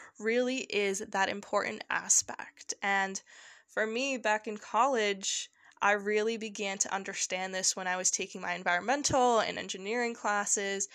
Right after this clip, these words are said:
and I began to see the impacts of decisions that engineers were being able to make and that social environmentalists were really trying to counteract, and that people weren't really working together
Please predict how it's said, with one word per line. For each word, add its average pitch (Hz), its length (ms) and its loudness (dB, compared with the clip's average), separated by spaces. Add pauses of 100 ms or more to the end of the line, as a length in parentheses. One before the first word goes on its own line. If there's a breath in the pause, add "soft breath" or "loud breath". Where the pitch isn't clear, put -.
(260 loud breath)
and 220 80 -2
I - 20 -2
began 233 340 -6
to 370 100 0
see 233 360 2
the - 260 -8
impacts 220 600 -2
of 220 180 -2
decisions 226 720 2
that 190 160 2
engineers 262 640 -2
were 220 100 0
being 202 260 -6
able 220 260 -4
to - 140 -2
make 196 440 -6 (560 loud breath)
and 214 140 -2
that 190 140 -2
social 208 840 4 (720 soft breath)
environmentalists 202 1160 2
were 208 100 -2
really 247 380 0
trying 202 560 -2
to - 120 -4
counteract, 202 1040 -2
and 208 140 -2
that 196 260 -2 (320 loud breath)
people 269 440 -4
weren't 226 360 0
really 240 300 -2
working 247 420 -2
together 208 720 4